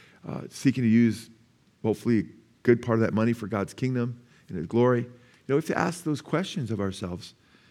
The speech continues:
And, and, and those are hard questions, but I sure hope so because, uh, this guy's life here, this guy, his life is, is,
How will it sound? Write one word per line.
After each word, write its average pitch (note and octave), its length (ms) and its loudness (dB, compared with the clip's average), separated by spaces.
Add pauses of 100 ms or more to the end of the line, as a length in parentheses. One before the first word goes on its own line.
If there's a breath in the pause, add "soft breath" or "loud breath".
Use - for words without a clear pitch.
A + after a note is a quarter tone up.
(120)
And, A2 240 -2
and, A#2 200 0
and A#2+ 120 2
those C3 160 4
are C#3 60 0
hard C#3 200 0
questions, A#2 540 -2
but G2+ 240 0 (480 loud breath)
I A2+ 80 2
sure E3+ 280 6
hope E3 180 6
so B2+ 240 4
because, A#2+ 400 4 (500 loud breath)
uh, A#2+ 240 6 (100)
this D#3 280 2
guy's C#3+ 400 6
life C3 420 6
here, C#3 380 2 (200)
this C3 160 -2
guy, E3 300 0 (380 soft breath)
his C#3 180 4
life E3+ 260 8
is, A#2 240 2
is, A#2 300 2